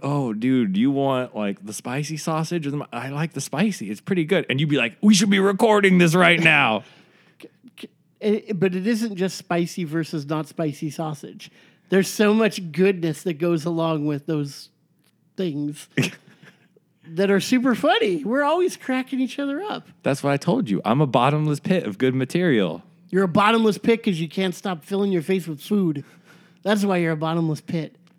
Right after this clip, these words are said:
Speaker 1: This is why I CrossFit.
Speaker 2: <laughs> How, how long did it take for you to bring up CrossFit.
Speaker 1: One minute, fifty-six seconds.
Speaker 2: <laughs> Of course. Of course. Not even
Speaker 1: So,
Speaker 2: two minutes.
Speaker 1: so,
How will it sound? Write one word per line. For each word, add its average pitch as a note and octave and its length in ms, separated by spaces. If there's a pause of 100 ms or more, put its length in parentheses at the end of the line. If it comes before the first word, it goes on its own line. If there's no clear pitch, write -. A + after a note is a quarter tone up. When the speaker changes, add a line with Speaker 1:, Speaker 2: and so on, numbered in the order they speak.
(580)
Speaker 1:
This G#2 160
is - 80
why C#3 180
I C#3+ 40
CrossFit. D#3+ 540
Speaker 2:
<laughs> - 40 (2500)
How, F#3+ 160 (180)
how E3+ 140
long F3+ 280
did D#3+ 140
it D#3 140
take D3 340 (500)
for G#3 80
you F#3+ 160
to G3 60
bring F#3 240
up F3+ 100
CrossFit. - 580
Speaker 1:
One G#2 220
minute, A2 180
fifty-six G2+ 480
seconds. D#3+ 420
Speaker 2:
<laughs> - 100
Of - 160
course. - 760
Of C#4+ 180
course. A4 400
Not D4+ 120
even E4 120
Speaker 1:
So, A#3 200
Speaker 2:
two C4+ 160
minutes. A#3 320
Speaker 1:
so, A2 460